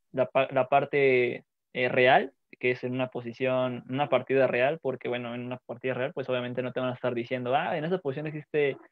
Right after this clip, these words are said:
ataque doble, házmelo". Entonces, bueno, siempre tratar ahí de, de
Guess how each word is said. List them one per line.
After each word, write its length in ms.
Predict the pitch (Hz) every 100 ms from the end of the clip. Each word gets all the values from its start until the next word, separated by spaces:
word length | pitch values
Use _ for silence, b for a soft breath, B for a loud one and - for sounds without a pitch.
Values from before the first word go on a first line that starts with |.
| _ _
ataque 420 | - 123 147 143 131
doble, 280 | 131 123
házmelo". 420 | 127 127 120 - -
Entonces, 280 | - 120 117
bueno, 280 | 127 120 123 _
siempre 320 | - 143 151 135
tratar 340 | 123 - 131
ahí 160 | 131 131
de, 280 | 127 123 - - _ _ _ _
de 520 | 131 127 123 123 123